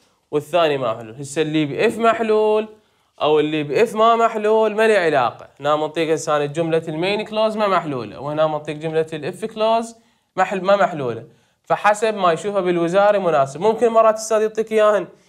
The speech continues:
ينطيني إياهن اثنيناتهم ما محلولات، ممكن، لكن يشير لك إلى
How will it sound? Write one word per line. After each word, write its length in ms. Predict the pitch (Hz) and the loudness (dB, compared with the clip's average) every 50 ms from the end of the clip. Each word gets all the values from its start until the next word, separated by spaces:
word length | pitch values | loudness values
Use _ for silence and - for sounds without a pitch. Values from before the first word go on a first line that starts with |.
| _ - - | _ -10 -8
ينطيني 320 | 175 170 - - 220 202 | -8 -2 0 0 0 2
إياهن 240 | 202 202 202 202 190 | 2 2 2 2 0
اثنيناتهم 400 | 170 175 208 208 214 208 208 214 | -2 0 2 2 2 2 0 0
ما 160 | 214 208 214 | 0 2 2
محلولات، 480 | 208 208 208 202 208 220 208 208 - 196 | 2 -2 -4 -2 0 0 0 0 0 -2
ممكن، 680 | 208 233 240 233 - - - 247 254 269 269 233 180 | 2 2 2 2 0 -4 -2 0 0 0 -2 -4 -4
لكن 360 | 160 143 143 143 - 151 139 139 | -2 -2 -2 -2 -6 -10 -8 -8
يشير 380 | 135 139 139 180 180 170 147 | -10 -10 -6 -2 -2 -2 -2
لك 280 | - 131 123 120 - - | -2 -6 -8 -8 -8 -10
إلى 460 | - 165 185 202 214 226 233 226 | -6 -4 0 2 4 2 2 0